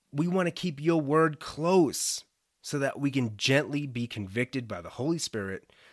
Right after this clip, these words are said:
so we can continue to learn where we can improve our trust in you. You are so holy. You are so awesome.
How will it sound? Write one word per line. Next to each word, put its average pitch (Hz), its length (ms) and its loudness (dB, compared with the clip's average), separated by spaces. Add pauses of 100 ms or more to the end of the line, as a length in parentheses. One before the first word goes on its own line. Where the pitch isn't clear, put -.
(120)
so 120 200 -2
we 131 360 0
can 202 180 -2
continue 151 480 -2
to 120 160 -6
learn 135 720 -2 (240)
where 113 140 -4
we 127 340 -2
can 139 220 -2
improve 135 680 -4 (100)
our 113 300 -2
trust - 600 -6
in 95 280 -8
you. 104 440 -4 (580)
You 101 160 -10
are 92 40 -6
so 160 480 4
holy. 123 420 -2
You 95 200 -8
are 92 60 -12
so - 560 2
awesome. 101 580 -6